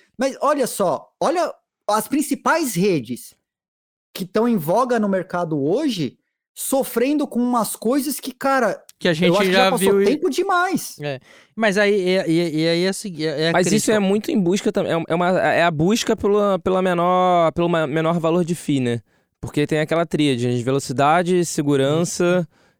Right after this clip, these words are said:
Speaker 2: Uhum.
Speaker 3: e o preço, propriamente
Speaker 1: Descentralização.
Speaker 3: dito. Exa-, é,
Speaker 2: Descentralização.
Speaker 3: tem descentralização também, mas que acaba sendo preço. Por exemplo, o Ethereum é muito caro, concordo. A fee do Ethereum é muito cara, mas isso é uma proteção da rede. A Solana, a Solana tem uma taxa barata. Aí a,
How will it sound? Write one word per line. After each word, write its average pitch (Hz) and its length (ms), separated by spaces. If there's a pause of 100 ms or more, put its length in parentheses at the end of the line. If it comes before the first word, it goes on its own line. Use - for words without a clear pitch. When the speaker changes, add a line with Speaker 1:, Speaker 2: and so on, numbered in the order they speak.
(160)
Speaker 2:
Uhum. 139 60
Speaker 3:
e 143 800
o 151 60
preço, 160 380
propriamente 143 440
Speaker 1:
Descentralização. 139 380
Speaker 3:
dito. 147 200
Exa-, - 0
é, 139 60 (100)
Speaker 2:
Descentralização. 160 320
Speaker 3:
tem 175 80
descentralização 190 580
também, 175 200
mas 175 120
que - 80
acaba 170 140
sendo 190 160
preço. 135 340 (460)
Por 170 100
exemplo, 156 460
o 151 100
Ethereum 160 300
é 180 60
muito 175 180
caro, 135 340 (160)
concordo. 123 640
A 113 140
fee 139 160
do 143 80
Ethereum 139 280
é - 20
muito 143 160
cara, 151 200
mas 143 140
isso 196 80
é - 20
uma 180 80
proteção 190 380
da 190 80
rede. 170 380 (760)
A 135 120
Solana, 185 480
a 120 40
Solana 156 360
tem 190 80
uma 175 100
taxa 175 240
barata. 160 460
Aí 127 200
a, - 40